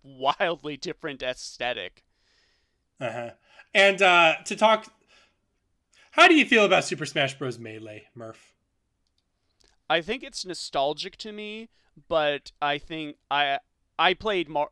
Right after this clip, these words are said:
Speaker 1: like, Melee after Brawl had already come out, you know?
Speaker 2: Damn.
Speaker 1: And the only times I didn't was, like, at friends' houses or, like,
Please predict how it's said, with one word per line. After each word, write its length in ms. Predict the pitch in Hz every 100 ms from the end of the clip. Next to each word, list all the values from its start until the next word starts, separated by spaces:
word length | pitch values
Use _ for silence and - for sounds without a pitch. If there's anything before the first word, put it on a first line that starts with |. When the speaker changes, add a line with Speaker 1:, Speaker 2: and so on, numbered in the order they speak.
| _
Speaker 1:
like, 280 | 147 139 135
Melee 680 | 131 139 139 127 123 113 - _
after 420 | 135 139 - 147
Brawl 400 | 120 135 120 120
had 120 | 127
already 300 | 117 110 104
come 200 | 101 101
out, 360 | 87 67 - - _ _ _
you 120 | - 123
know? 340 | 113 104 117 _ _
Speaker 2:
Damn. 260 | - 113
Speaker 1:
And 100 | 151
the 80 | 165
only 160 | 170 165
times 300 | 170 160 156
I 80 | 143
didn't 380 | 143 135 139 -
was, 160 | 135
like, 160 | 131 120
at 180 | 123 123
friends' 400 | _ 135 123 131
houses 520 | 139 135 135 151 143
or, 180 | - 135
like, 240 | 120 117